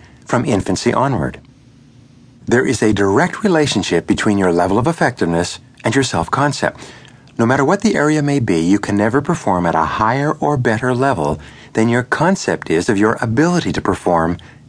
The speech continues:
in any area. We also know that your self-concept is largely subjective. That is, it's not based on fact, but instead on impressions and information that you've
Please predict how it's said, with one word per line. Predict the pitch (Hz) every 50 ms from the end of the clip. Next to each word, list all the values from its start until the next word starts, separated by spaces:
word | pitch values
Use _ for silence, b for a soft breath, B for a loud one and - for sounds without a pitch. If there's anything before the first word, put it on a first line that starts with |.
| B B -
in | 135 120
any | 104 90 87 95 110
area. | 127 131 113 87 73 65 - - - B B B B B B B B B B B - -
We | - 117 120
also | 120 151 185 208 - - 131 101
know | 92 90 95
that | 107 113 -
your | 120 110 B B B
self-concept | - - - - 151 180 - - - 113 85 82 - - 110 - -
is | - 110 -
largely | 113 104 113 127 143 147 131 - 87 87
subjective. | 98 - - 101 98 - 123 113 - - B B B B B B B
That | B 131 139 139
is, | 123 -
it's | 120 - -
not | 120 123 147 196 -
based | - 151 147 139 - -
on | 110 98
fact, | - - 151 127 92 76 80 -
but | 117 120 117
instead | 131 127 - - - 123 85 85 92 B B B B B -
on | 107 104 110 110 -
impressions | 120 120 123 - - - 170 151 - - - 156 -
and | 120 120
information | 143 160 156 170 165 120 87 85 - - 123 113
that | 107 -
you've | - -